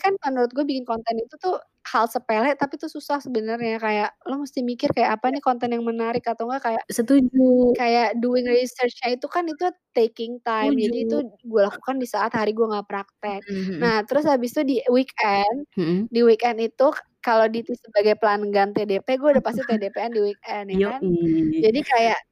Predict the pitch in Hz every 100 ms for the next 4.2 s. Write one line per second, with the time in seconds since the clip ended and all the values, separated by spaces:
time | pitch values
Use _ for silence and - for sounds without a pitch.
0 | - 233 302 285 302 269 269 240 240 311
1 | 294 240 226 214 202 214 - - 190 185
2 | 226 - 226 214 214 208 208 208 233 -
3 | 269 226 262 254 240 269 277 269 285 254
4 | 233